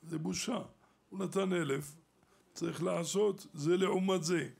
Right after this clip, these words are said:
בדרך כלל הוא הולך, הוא מוסיף. אז מה אנחנו ניתן לקודשא בריך הוא?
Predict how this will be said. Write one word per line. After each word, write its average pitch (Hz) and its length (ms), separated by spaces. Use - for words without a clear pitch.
בדרך 147 340
כלל 196 240
הוא 175 140
הולך, 190 540
הוא 175 180
מוסיף. 185 600
אז 127 160
מה 196 220
אנחנו 254 380
ניתן 247 360
לקודשא 151 380
בריך 139 160
הוא? - 0